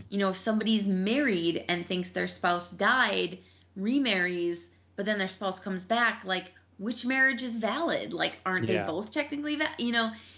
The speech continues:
Speaker 2: Right.
Speaker 1: So, so I actually really agreed with the, the guy from the G R C who steps up to Sam and says, like, "This is a really complicated <laughs> issue that we're trying to decide, and
Speaker 2: Right.
Speaker 1: you don't, you don't seem to see that." And Sam's like, "No, I don't, and that's a good thing." And I was like,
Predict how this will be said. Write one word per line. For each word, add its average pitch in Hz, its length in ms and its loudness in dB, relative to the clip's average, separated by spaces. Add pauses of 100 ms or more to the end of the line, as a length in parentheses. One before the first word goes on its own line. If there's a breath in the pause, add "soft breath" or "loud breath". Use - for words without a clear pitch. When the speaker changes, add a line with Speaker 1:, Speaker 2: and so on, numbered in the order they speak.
(140 loud breath)
Speaker 2:
Right. 226 140 2
Speaker 1:
So, 269 400 2 (140)
so 285 240 -2
I 277 260 -2
actually 302 340 -2
really 226 360 -2
agreed 202 500 0
with 185 420 -4
the, 196 180 -4 (100)
the 185 120 -4
guy 180 280 4
from 180 220 -8
the 180 80 -4
G 180 240 -2
R 170 120 0
C 185 260 -10
who 175 80 -2
steps - 360 -4
up 175 160 -6
to 165 60 -12
Sam 185 320 0
and 165 100 -6
says, 170 260 -2
like, 160 220 2 (440 loud breath)
"This 370 180 -6
is 302 140 -2
a 220 200 2 (220)
really 277 320 0
complicated 262 680 2
<laughs> - 100 -10
issue 294 340 2
that 185 140 0
we're 226 100 -2
trying 214 340 -2
to 196 60 2
decide, 180 600 0
and 165 200 -2 (400 loud breath)
Speaker 2:
Right. 107 280 -4
Speaker 1:
you 220 120 0
don't, 262 280 -2
you 226 100 2
don't 233 160 -2
seem 262 180 0
to 233 60 -2
see 277 240 2
that." 233 200 4
And 180 100 -8
Sam's 208 340 -4
like, 170 200 -8
"No, 208 180 0
I 226 120 4
don't, 226 300 -2
and 185 80 -8
that's 208 180 -8
a 226 40 -8
good 254 300 -4
thing." 175 260 -4
And 160 80 -8
I 165 80 -4
was 170 120 -8
like, 156 280 -4